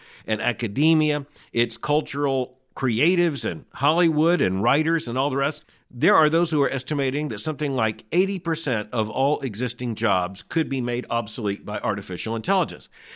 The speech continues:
Is that true or is that false? Well, we should be accustomed to the fact that draconian fears often accompany major technological leaps, but sometimes they also turn out to be justified.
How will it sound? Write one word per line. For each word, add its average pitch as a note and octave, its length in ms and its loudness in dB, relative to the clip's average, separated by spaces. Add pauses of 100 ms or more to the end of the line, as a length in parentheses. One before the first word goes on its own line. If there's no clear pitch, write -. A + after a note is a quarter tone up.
Is A#2 120 0
that C#3+ 160 2
true G3+ 240 6
or D#3+ 140 8
is D#3 140 0
that D#3+ 220 -2
false? - 580 -2 (260)
Well, F#3 420 4 (220)
we C3+ 100 0
should G#3+ 180 0
be G3 120 2
accustomed D#3 540 0
to A#2 80 -2
the G2+ 100 -6
fact A#2+ 320 0
that B2 160 -2
draconian C3 720 0
fears G#2+ 560 0
often C#3+ 380 0
accompany A#2 500 -2
major A#2 460 -2
technological A#2 1040 -2
leaps, F#3 540 -2 (520)
but A#2 100 -8
sometimes C#3 600 0
they C3+ 140 -2
also C#3 300 0
turn A#2+ 200 -2
out C3+ 160 -2
to E3 60 -10
be E3+ 100 0
justified. C3 720 -4